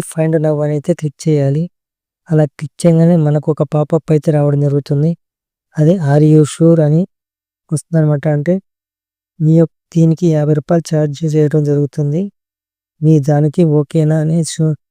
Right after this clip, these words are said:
"Are you sure?" అని అయితే రావడం జరుగుతుంది. "Yes, I, yes, please" అని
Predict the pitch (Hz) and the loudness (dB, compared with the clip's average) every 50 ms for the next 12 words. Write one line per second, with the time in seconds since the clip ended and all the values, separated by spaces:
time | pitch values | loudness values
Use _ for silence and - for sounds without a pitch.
0 | _ _ _ _ _ - 151 151 156 156 143 - - 160 156 151 151 151 156 - | _ _ _ _ _ -4 -2 2 2 2 0 2 2 2 2 2 0 -2 -2 -2
1 | 160 151 147 147 143 147 147 143 - - 170 165 160 151 151 147 - - - 165 | -2 0 0 0 0 0 -2 -2 -4 -2 -2 0 2 2 0 0 -2 -2 -2 -2
2 | 160 160 147 - _ _ _ _ _ _ _ _ _ _ _ _ _ _ _ _ | -2 -2 -4 -8 _ _ _ _ _ _ _ _ _ _ _ _ _ _ _ _
3 | _ - 170 165 151 135 - - - 170 170 170 151 143 160 160 156 156 160 | _ -4 -2 -2 -2 -4 -6 0 4 4 4 4 4 2 0 0 2 0 0